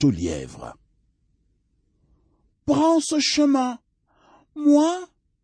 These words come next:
je prends l'autre chemin. »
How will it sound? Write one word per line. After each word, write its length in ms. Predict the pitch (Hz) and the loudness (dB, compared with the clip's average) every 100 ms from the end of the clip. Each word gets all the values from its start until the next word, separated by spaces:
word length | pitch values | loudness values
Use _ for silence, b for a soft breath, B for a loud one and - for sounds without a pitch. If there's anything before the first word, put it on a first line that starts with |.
| _ _ | _ _
je 200 | 208 285 | -4 -2
prends 500 | 277 - 320 339 359 - _ | -2 -2 0 -2 -4 -12 _
l'autre 580 | 285 302 349 381 - 339 | 2 2 2 0 0 -2
chemin. » 480 | - 320 302 247 | 2 2 2 0